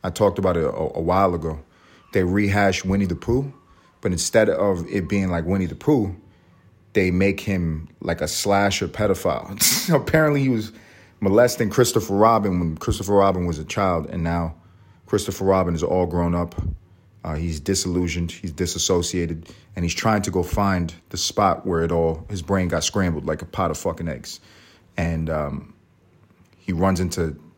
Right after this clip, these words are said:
some guys with masks on that are murderers. Very creepy. Very fucking creepy. Uh, I don't like when they do that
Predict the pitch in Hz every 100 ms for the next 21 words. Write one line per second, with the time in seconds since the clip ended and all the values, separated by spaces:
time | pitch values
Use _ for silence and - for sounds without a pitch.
0 | _ _ - - 85 78 92 87 71 80
1 | 82 95 87 - - 76 - - _ _
2 | _ _ _ _ - 85 78 71 82 95
3 | - - - - - _ _ _ _ _
4 | - 104 90 - 92 - - _ _ -
5 | 90 85 80 78 - - - - - -
6 | _ _ _ _ _ - 143 - 117 143
7 | 147 135 135 - 123 110 98 92 101 95
8 | 104 92 - -